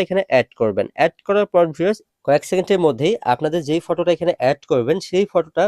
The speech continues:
ভিডিওতে কনভার্ট হয়ে যাবে। ভিডিওতে কনভার্ট হওয়ার পর ভিউয়ার্স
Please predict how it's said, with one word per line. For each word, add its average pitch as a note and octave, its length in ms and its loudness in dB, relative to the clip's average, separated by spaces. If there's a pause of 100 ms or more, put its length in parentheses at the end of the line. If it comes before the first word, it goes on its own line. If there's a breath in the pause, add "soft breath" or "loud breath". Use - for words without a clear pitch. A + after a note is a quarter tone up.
(120)
ভিডিওতে E3+ 360 -2
কনভার্ট D3+ 460 0
হয়ে F3+ 160 2
যাবে। C3 220 0 (120)
ভিডিওতে D#3+ 300 -2 (100)
কনভার্ট C#3+ 320 -2
হওয়ার E3+ 260 0
পর C3+ 120 4 (140)
ভিউয়ার্স C3 260 -2